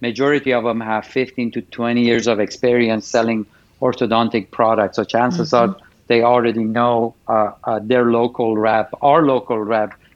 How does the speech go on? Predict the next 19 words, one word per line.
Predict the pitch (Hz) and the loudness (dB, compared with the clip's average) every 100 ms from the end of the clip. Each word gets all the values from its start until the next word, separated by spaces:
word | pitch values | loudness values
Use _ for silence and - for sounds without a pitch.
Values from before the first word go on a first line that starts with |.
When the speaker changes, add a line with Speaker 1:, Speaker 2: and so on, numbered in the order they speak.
| - | -8
Speaker 1:
in | 135 | -4
their | 123 117 | -2 0
Speaker 2:
Mm-hmm. | 113 | 0
Speaker 1:
area. | 120 113 104 87 - _ _ _ _ _ - | 0 0 -2 -8 -18 _ _ _ _ _ -2
Uh, | 117 101 | 0 0
Speaker 2:
Mm-hmm. | 262 - - _ _ _ | -4 -10 -20 _ _ _
Speaker 1:
again, | 123 120 156 139 - | -4 0 2 0 0
I | 131 | -2
wanted | 123 143 139 | 0 0 0
to, | - 127 123 117 - - _ _ - | 2 2 2 0 -6 -20 _ _ -2
uh, | 123 120 113 113 107 _ | 2 4 4 2 -2 _
thank | 143 139 113 | -2 -2 0
both | 131 135 | 0 0
of | 139 117 | 0 0
you | 120 117 | 0 0
for | 123 110 | 0 2
having | 113 120 123 120 | 2 0 0 -2
you, | 120 120 120 117 - | 0 0 2 0 -2
uh, | 135 120 | 0 0